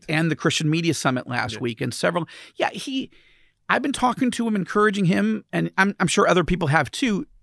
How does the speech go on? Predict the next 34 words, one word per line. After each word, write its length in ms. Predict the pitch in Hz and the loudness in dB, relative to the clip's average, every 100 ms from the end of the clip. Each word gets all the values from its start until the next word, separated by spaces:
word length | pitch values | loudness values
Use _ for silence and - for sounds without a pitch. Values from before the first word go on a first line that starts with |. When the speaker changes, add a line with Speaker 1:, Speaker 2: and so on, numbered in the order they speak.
| - | -20
Speaker 1:
You 520 | 156 180 180 208 294 | -16 -10 -2 2 2
can 380 | 339 320 233 185 _ - | 0 0 0 0 _ 2
build 240 | 202 214 | 2 4
out 160 | 185 156 | 2 2
a 40 | |
relationship 800 | 139 135 175 180 156 - 127 - - _ _ _ _ - | 0 2 2 0 -2 -4 -6 -6 -16 _ _ _ _ -14
because 260 | 170 190 180 | -2 0 2
it's 100 | 160 | 0
about 260 | 165 160 | 2 0
Israel. 440 | 185 285 233 190 135 | 0 -2 0 2 0
It's 100 | - | 2
not 140 | 175 | 2
about 160 | 208 156 | 2 -2
you 240 | 160 147 - | -2 -4 -6
personally. 640 | - - 254 277 - - | -16 -8 -4 -4 -4 -4
But 160 | - 175 - - - - | -4 -4 -8 -20 -20 -18
support 520 | - - 196 - 359 392 | -4 0 0 2 2 2
for 140 | - | 2
Israel 500 | 196 165 180 170 - _ - | 4 4 2 2 -2 _ -4
doesn't 320 | 143 196 190 | 4 4 4
require 760 | 156 - 196 196 180 151 143 - _ _ _ 135 | -2 -4 2 4 6 6 4 -2 _ _ _ -8
Bibi 260 | 175 185 165 | -2 0 2
Netanyahu 400 | 165 160 156 147 | 2 2 2 2
to 40 | 135 | 0
be 80 | |
in 60 | 139 | -2
the 60 | 135 | -2
prime 220 | - 147 | -4 0
minister's, 440 | 262 285 156 - - _ - | 0 0 -2 -4 -14 _ -4
but 160 | 160 | -4
trust 880 | - - - 285 339 196 - - - _ _ _ - | -6 -8 0 2 4 2 -4 -10 -18 _ _ _ -4
requires 460 | 170 196 190 151 | 0 4 6 6
a 40 | 151 | 2
relationship. 680 | 139 131 113 139 - - | 0 0 -2 -4 -6 -10